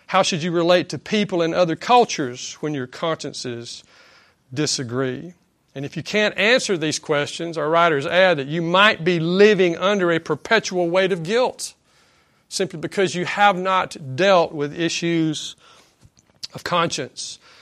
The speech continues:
Sinning against God by ignoring or disregarding your conscience, the Scripture speaks very, very clearly about that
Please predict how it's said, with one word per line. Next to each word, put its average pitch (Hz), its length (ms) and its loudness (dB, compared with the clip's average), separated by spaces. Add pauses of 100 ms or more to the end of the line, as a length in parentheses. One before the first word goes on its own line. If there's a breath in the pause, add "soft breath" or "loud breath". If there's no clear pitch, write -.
(200 soft breath)
Sinning 190 300 2
against 165 420 0
God 175 380 6
by 147 380 2
ignoring 175 680 2
or 139 140 -4
disregarding 151 1120 2
your 139 140 -6
conscience, 156 580 -10
the 143 120 -10
Scripture 185 500 -2
speaks - 440 -2
very, 175 600 2 (180 soft breath)
very 180 560 2 (220 soft breath)
clearly 214 500 2
about 123 380 -4
that 139 380 -4